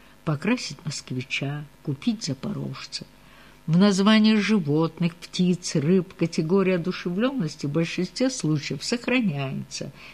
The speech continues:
даже в том случае, когда существительное, употребляясь в переносном значении, называют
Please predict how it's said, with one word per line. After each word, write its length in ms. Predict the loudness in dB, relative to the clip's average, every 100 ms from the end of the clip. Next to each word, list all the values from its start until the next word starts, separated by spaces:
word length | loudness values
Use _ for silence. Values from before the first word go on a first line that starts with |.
| -6
даже 340 | 0 0 0
в 80 | -4
том 280 | -4 -4 -4
случае, 460 | -4 -4 -2 -6 -6
когда 340 | -6 -4 -4
существительное, 1120 | -4 -6 -4 -4 -4 0 0 2 0 0 -4 -10 -18 -6
употребляясь 920 | -2 0 2 2 4 4 4 2 -2
в 80 | -8
переносном 800 | -8 -6 -4 -4 -6 -6 -4 -2
значении, 560 | -2 -4 -6 -6 -6 -4
называют 840 | 0 0 0 -2 -2 -2 0 -2